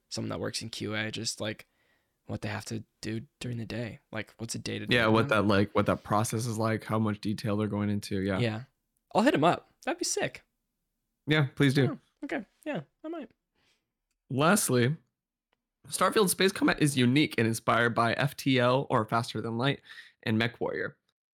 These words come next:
Speaker 2: Todd Howard said Starfield features a unique take on space combat that was partly inspired by F-, Faster Than Light and MechWarrior. And yes, you can steal ships that you board, which is really cool.
Speaker 1: Mm-hmm.
Speaker 2: Howard said,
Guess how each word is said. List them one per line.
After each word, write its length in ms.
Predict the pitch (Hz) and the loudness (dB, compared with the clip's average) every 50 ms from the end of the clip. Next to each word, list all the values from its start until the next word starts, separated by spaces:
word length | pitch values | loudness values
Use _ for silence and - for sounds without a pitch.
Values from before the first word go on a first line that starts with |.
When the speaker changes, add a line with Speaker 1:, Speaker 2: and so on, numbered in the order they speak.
| _ _ - | _ _ 0
Speaker 2:
Todd 180 | - 165 160 | 2 2 4
Howard 280 | 165 165 156 151 151 143 | 6 6 6 6 4 4
said 200 | - - 147 135 | 2 2 2 2
Starfield 480 | 135 - - 135 131 127 - 143 127 120 | 0 2 2 2 2 4 4 2 2 2
features 280 | - 135 - - 120 117 | 2 0 0 0 0 2
a 40 | |
unique 300 | 117 113 117 147 170 170 - | 4 4 4 4 2 2 0
take 220 | - 127 107 - | -2 -2 -2 -2
on 100 | 113 113 | -4 -6
space 260 | - - - 143 147 | -4 -2 0 0 0
combat 400 | - - - 131 131 135 135 127 | 0 0 0 0 2 2 0 0
that 80 | - 123 | 0 0
was 140 | 117 113 - | 0 0 0
partly 320 | - - - - - 135 | -2 -2 0 0 2 0
inspired 400 | 120 117 113 - - 113 113 113 110 | 0 0 -2 -2 0 0 0 0 0
by 160 | 107 113 113 113 | 0 0 0 -2
F-, 180 | 117 - _ _ _ - | -4 -10 _ _ _ -6
Faster 320 | - 107 113 - - 107 | -4 -4 -4 -6 -8 -10
Than 160 | 95 110 117 113 | -8 -6 -2 0
Light 180 | 131 135 - - | 0 0 0 0
and 140 | 117 113 | 2 2
MechWarrior. 520 | 107 110 107 - - 104 101 90 - 90 - - | 2 0 -2 -2 -2 -2 0 0 -2 -4 -4 -2
And 180 | 110 110 110 | 0 0 0
yes, 320 | 110 113 101 - - - - | 0 0 -2 -2 -4 -8 -12
you 80 | 110 | -12
can 160 | - - 104 | -8 -8 -8
steal 400 | 101 - - - - 127 139 151 | -6 -6 -6 -2 0 0 2 2
ships 420 | 156 - - - 120 - - - - - | 2 2 2 2 0 0 -2 -8 -6 -4
that 180 | - - - | -6 -4 -2
you 100 | 117 117 113 | -2 -2 -2
board, 440 | - - 90 90 87 82 - - - _ - - _ _ _ - | -2 -4 -4 -2 -2 -2 -4 -8 -12 _ -20 -20 _ _ _ -16
which 100 | - - | -14 -12
is 120 | 82 - - | -12 -12 -10
really 160 | 82 78 69 - | -10 -10 -10 -10
cool. 200 | - - - - | -10 -10 -8 -6
Speaker 1:
Mm-hmm. 360 | 147 139 123 120 120 117 117 117 117 | -4 -4 -4 -2 -4 -4 -4 -2 0
Speaker 2:
Howard 260 | - 139 143 147 139 | 2 4 4 4 4
said, 380 | 139 - 143 131 127 123 123 | 2 2 2 2 2 2 0